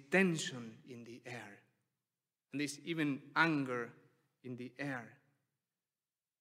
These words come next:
And a line of division is trying to cross and divide families, friendships, communities. So for this reason, this image of this man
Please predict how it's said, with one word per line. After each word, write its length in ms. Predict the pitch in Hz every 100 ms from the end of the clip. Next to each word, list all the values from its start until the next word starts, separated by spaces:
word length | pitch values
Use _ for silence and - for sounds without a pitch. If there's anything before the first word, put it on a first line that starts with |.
| _ -
And 100 | 131
a 80 | 143
line 360 | 151 190 208
of 180 | 190 147
division 580 | 147 147 202 - 147 120
is 160 | 120
trying 340 | - 151 147 135
to 340 | - 127 120 117 _ _ _ _ _
cross 420 | - 185 143 -
and 160 | 131 123
divide 500 | 123 151 170 143 117 -
families, 640 | 170 175 151 120 107 - - _ _ _ _ _ -
friendships, 800 | 175 185 160 - 113 - - - _ _ _ _ _ _
communities. 1000 | - 131 170 196 160 123 - - - - - _ _ _ _ _ _ _ _ _ _ _ _ _ _ _ _ _ _
So 120 | -
for 260 | 135 - 143
this 360 | 147 202 202 196
reason, 420 | 214 - 147 143
this 320 | 170 147 - -
image 500 | 196 208 165 127 -
of 140 | 135 -
this 240 | 151 -
man 300 | 156 170 160